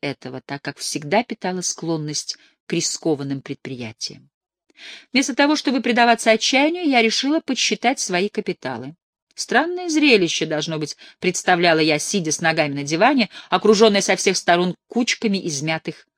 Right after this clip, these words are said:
банкнотов. Я насчитала пятнадцать тысяч восемьсот двадцать крон, с некоторым трудом перевела это в доллары, и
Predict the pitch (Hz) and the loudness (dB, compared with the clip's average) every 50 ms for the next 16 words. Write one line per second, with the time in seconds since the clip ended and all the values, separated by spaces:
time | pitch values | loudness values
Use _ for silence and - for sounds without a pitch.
0 | _ _ 156 151 170 160 160 147 - - 151 131 120 - - - - _ _ _ | _ _ -2 0 0 0 0 -2 -6 -8 -8 -8 -8 -10 -14 -20 -20 _ _ _
1 | _ _ _ _ _ _ _ _ _ _ _ - 233 233 214 - - - 165 147 | _ _ _ _ _ _ _ _ _ _ _ 0 0 2 2 0 0 -2 -2 -2
2 | 147 139 _ - 175 - - 175 170 160 160 - - 147 - _ _ - 226 254 | -2 -2 _ -6 -6 -6 -4 -4 -4 -4 -4 -6 -10 -12 -14 _ _ -2 -2 -2
3 | 247 - 311 294 - - - _ - - - _ - 190 208 - - 190 180 - | -2 -2 -6 -6 -6 -8 -10 _ -20 -20 -16 _ 2 2 2 2 2 -2 -2 -2
4 | - 262 247 220 185 180 202 208 214 - - - 202 - - - - 151 139 131 | 0 0 0 0 2 2 2 2 2 0 -2 -4 -4 -4 -6 -8 -6 -4 -4 -4
5 | 123 120 - _ _ _ _ _ _ _ - - - 185 180 160 - - 165 160 | -6 -10 -14 _ _ _ _ _ _ _ -10 -6 -4 -2 -2 -2 -4 -4 -6 -6
6 | 151 - 165 160 156 151 147 139 - - 147 147 151 143 147 139 139 - - 143 | -4 -4 -4 -4 -2 -4 -6 -6 -6 -4 -4 -2 -2 -2 -2 -2 -4 -6 -6 -8
7 | 151 151 165 240 294 339 320 294 247 226 196 - - 190 175 | -4 0 2 4 6 6 6 6 4 4 2 0 -4 -8 -8